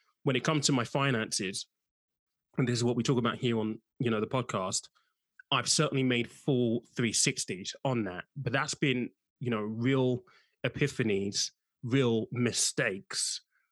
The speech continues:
real, um, observations of people where I'm like, "Nah,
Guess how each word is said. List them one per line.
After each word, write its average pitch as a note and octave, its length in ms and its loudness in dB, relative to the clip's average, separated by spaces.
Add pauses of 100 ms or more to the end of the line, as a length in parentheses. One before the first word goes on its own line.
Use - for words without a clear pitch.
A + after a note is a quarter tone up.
(140)
real, B2 680 0 (280)
um, G#2 400 -2 (420)
observations B2+ 640 2
of G#2+ 140 -2
people G#2 420 0
where A2 180 0
I'm G#2 120 -2
like, F#2 260 -2
"Nah, G2+ 120 -8